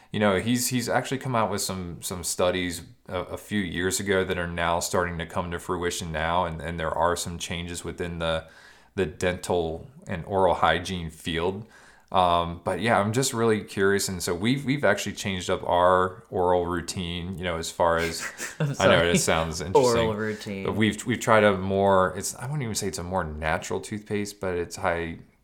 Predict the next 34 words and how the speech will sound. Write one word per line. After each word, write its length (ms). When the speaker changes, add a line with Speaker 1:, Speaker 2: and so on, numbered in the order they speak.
Speaker 1:
uh, 140
I 140
can't 280
remember 300
the 100
name 220
of 140
it. 60
It's 120
Speaker 2:
There's 220
something 340
else 220
in 80
there, 180
and 80
it's 140
not 260
fluoride. 500
Speaker 1:
Yeah, 360
it's 200
hyd-, 340
hydroxypatite, 1300
I 60
think 260
is 160
what 160
it's 140
called. 400
But, 120
like, 200
we've 220
done 300
that, 460
and 680